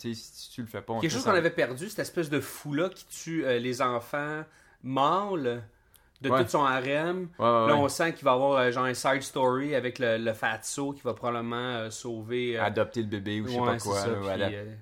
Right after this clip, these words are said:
Speaker 1: ou sortir avec la grosse pobelle qui a accouché, là. Euh, sinon, euh, une autre scène que j'ai bien aimée, c'est, euh, l'achat des huit, huit mille esclaves.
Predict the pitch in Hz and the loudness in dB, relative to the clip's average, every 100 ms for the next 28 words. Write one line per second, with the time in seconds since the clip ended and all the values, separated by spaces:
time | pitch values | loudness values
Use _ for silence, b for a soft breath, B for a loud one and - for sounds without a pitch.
0 | - 104 107 - 110 107 95 95 98 104 | -12 -6 -6 -2 -4 -2 -4 -2 -2 -2
1 | - 98 98 101 98 92 - - 104 113 | -2 -2 -2 -4 -6 -10 -10 -12 -10 -10
2 | 110 B B B B - 127 131 135 113 | -12 B B B B 4 6 6 2 -4
3 | - 160 170 202 147 120 131 135 180 160 | -4 2 4 4 4 4 2 -2 -4 -4
4 | 127 123 131 123 127 156 - 117 104 101 | -2 0 0 0 -2 -4 -4 -2 0 0
5 | 95 95 92 - 117 117 - 147 127 110 | -2 -6 -12 -6 0 0 0 -2 0 -2
6 | 107 113 107 120 123 135 117 104 - 117 | -2 -4 -2 -4 -2 -2 -2 -4 0 2
7 | 131 143 101 | 4 2 -4